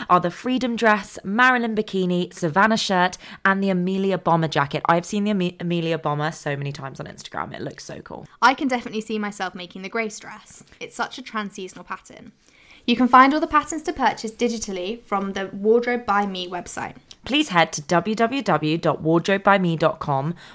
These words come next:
Speaker 1: or you can find them on Instagram at Wardrobe by Me or on their YouTube channel.
Speaker 2: Thank you so much to our sponsor, Wardrobe by Me.
Speaker 1: So let's get into the episode, building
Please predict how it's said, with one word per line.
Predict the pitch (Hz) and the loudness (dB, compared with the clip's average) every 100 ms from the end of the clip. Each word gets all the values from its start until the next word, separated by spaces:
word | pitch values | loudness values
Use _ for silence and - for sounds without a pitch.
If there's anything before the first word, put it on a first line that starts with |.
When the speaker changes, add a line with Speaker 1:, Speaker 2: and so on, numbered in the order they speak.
| - - | -6 2
Speaker 1:
or | 214 | 4
you | 220 | 4
can | 214 202 | 0 0
find | 185 180 175 | 4 4 4
them | 165 | 0
on | 156 | -2
Instagram | 180 175 - 151 147 185 - | -4 -6 -2 2 2 2 0
at | 165 - | 0 -2
Wardrobe | 156 156 151 143 | -4 -2 -4 -4
by | 139 | -4
Me | 139 226 254 262 - - | -2 0 0 -2 -8 2
or | 262 185 180 208 | 4 4 4 0
on | 202 | 0
their | 240 | 0
YouTube | 208 180 - 147 | 0 -2 -2 -4
channel. | - 139 139 - - _ | 4 4 4 -4 -10 _
Speaker 2:
Thank | - 214 214 | -2 -2 -4
you | |
so | 233 226 226 | -6 -4 -4
much | 226 - | -6 -10
to | 262 | -10
our | 285 | -8
sponsor, | - 311 254 254 247 - | -8 -8 -4 -4 -4 -4
Wardrobe | 190 190 190 202 202 | -8 -6 -4 -6 -4
by | 160 175 | -6 -6
Me. | 175 139 - _ _ - - | -8 -14 -16 _ _ -20 -14
Speaker 1:
So | - 285 | 0 2
let's | 320 320 | 4 4
get | 294 | 2
into | 254 - | 2 0
the | 254 | 2
episode, | 185 - - 165 156 - 156 | 0 -2 2 2 2 -2 2
building | 226 285 185 147 156 254 | 4 6 6 6 4 0